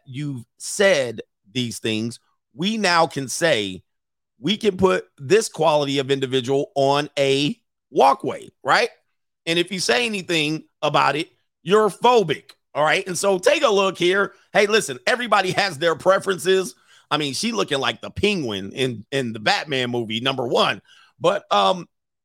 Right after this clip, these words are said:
now this is where we are, ladies and gentlemen. This is what, this is what happens when you allow this type of mindset and all of this. I mean,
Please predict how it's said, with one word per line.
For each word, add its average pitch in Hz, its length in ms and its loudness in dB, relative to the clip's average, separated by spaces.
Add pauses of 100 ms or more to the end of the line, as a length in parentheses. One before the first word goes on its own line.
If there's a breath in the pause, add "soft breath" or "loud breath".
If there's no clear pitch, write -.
(120)
now 269 320 4
this 214 260 -6
is 208 120 -8
where 202 160 2
we 180 180 -2
are, 147 200 2
ladies 139 300 -4
and 135 100 -6
gentlemen. 131 360 -2 (640)
This 214 160 2
is 214 120 -6
what, 214 280 2
this 196 220 -2
is 240 100 -6
what 220 180 4
happens 160 600 -2
when 147 160 -6
you 139 140 0
allow 143 580 4 (640)
this 156 280 -2
type 147 280 -2
of 131 100 -12
mindset 127 640 -4
and 120 140 -6
all 113 180 -2
of 95 80 -14
this. 87 200 -18 (480)
I 151 220 2
mean, 139 520 -4